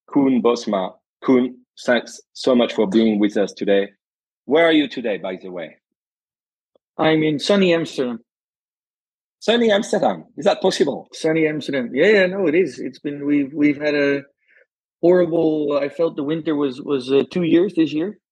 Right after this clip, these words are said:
Speaker 2: Uh, but since the month of May came, we are happy people here in Amsterdam.
Speaker 1: Nice. Well, by the way, I love the city you are in. Uh, so, Koen, I would love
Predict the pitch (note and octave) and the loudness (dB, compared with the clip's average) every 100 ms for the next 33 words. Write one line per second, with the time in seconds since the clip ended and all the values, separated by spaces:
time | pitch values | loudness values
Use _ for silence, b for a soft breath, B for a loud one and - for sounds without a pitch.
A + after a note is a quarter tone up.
0 | _ C3 C3+ B2+ C3+ - - - - - | _ -8 -6 0 -2 -2 -14 -20 -20 -6
1 | - F3 D3 C#3 D3 D#3+ D3+ C#3 D3 E3 | 0 0 0 2 2 2 2 0 2 2
2 | E3 E3+ G3 G3 - A#2 C3+ C#3 C3+ C3+ | 2 -2 -4 -8 -10 -4 0 2 2 0
3 | - - D#3+ D#3+ C#3 C#3+ C#3 C3 B2 A#2+ | -2 -4 -4 -6 -4 -2 -2 -2 -6 -10
4 | - A2+ _ _ _ _ _ _ _ _ | -18 -20 _ _ _ _ _ _ _ _
5 | G2+ A2+ D3 F#2+ - - - - G#2+ F#2 | -2 2 4 2 0 -10 -16 -8 -2 0
6 | E2+ G2 G2+ G2+ F#2 F2+ G#2 G#2+ G2 - | 2 0 2 2 4 4 4 4 2 -2
7 | - - - G2 - F2 E2+ D#2 D#2 D2 | -12 -20 -12 -10 -8 -6 -6 -8 -10 -14
8 | D#2 _ _ _ _ _ b b _ C3 | -20 _ _ _ _ _ b b _ 0
9 | A2+ B2 - - - D3 - _ _ _ | 2 2 -2 -2 2 2 -2 _ _ _
10 | _ _ _ _ F3+ D#3+ C#3+ D3+ D#3+ F3+ | _ _ _ _ 0 2 4 4 4 4
11 | F3+ | 2